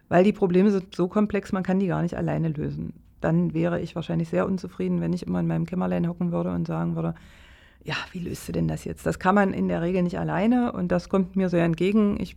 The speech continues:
bin da eher jemand, der das Miteinander sucht. Das habe ich hier und deswegen bin ich mit meinem Arbeitgeber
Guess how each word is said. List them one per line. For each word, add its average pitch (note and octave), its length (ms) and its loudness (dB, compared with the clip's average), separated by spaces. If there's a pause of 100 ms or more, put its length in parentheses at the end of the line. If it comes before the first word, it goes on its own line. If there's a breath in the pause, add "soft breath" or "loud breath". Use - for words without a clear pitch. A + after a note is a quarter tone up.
bin G3 420 -4
da F#3 140 2
eher F#3 440 0
jemand, F3+ 420 0
der F3+ 80 2
das F3 160 0
Miteinander F#3 440 -2
sucht. F3+ 300 -8 (520 loud breath)
Das F3 160 0
habe E3+ 160 4
ich G3+ 80 0
hier G3+ 360 0
und E3+ 180 0
deswegen F3 600 0 (520)
bin - 140 2
ich G#3 120 2
mit G#3+ 140 4
meinem F3+ 220 2
Arbeitgeber E3 640 0